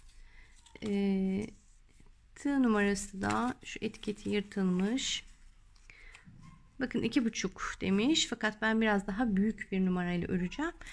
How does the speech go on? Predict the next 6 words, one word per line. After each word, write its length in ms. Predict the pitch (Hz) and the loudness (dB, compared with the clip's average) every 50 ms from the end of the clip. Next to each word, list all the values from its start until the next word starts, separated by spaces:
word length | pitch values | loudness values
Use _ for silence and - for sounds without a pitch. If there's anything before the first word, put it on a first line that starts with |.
| - - - - - - | -10 -10 -10 -10 -10 -4
E, 420 | - 202 202 196 190 190 190 196 - - - - - - - - - - - - - - - - | 0 2 4 4 4 4 4 2 0 -4 -8 -14 -18 -20 -20 -20 -20 -20 -20 -20 -20 -18 -8 -2
baloncuklarımın 800 | 196 220 220 214 202 196 202 - - 196 196 214 240 262 254 214 | 2 4 6 6 6 4 2 0 -2 0 0 2 2 4 4 4
daha 240 | 214 202 233 - | 4 4 2 0
pufuduk 600 | - - 196 - 214 196 285 302 - - - - - _ _ - - | -2 -4 -2 -2 0 0 0 -2 -4 -8 -14 -20 -20 _ _ -16 -4
görünmesi 560 | - 190 196 190 190 185 185 185 - - - | 0 2 4 6 6 4 4 2 -2 -6 -10
için. 400 | - - - - - - 330 403 | -12 -12 -10 -8 -4 -4 -4 -4